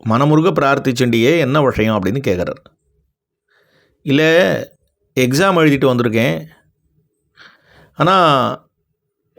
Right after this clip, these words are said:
சரியா படிக்கலை, பகவான் மேலே பாரத்தை போட்டு எக்ஸாம் எழுதிட்டேன்,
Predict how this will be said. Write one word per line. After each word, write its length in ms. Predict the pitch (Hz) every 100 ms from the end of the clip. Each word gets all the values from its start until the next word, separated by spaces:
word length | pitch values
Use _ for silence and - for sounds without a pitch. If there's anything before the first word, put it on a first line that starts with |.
| - -
சரியா 440 | - 139 170 180
படிக்கலை, 720 | 139 120 156 160 117 131 160 - - - - _ _ _ _ _ _ _ _ _ _ _ - _ -
பகவான் 340 | 120 147 226 220
மேலே 200 | 196 175
பாரத்தை 360 | 156 160 151
போட்டு 240 | 139 170 165
எக்ஸாம் 260 | 120 147
எழுதிட்டேன், 500 | 123 135 135 107 80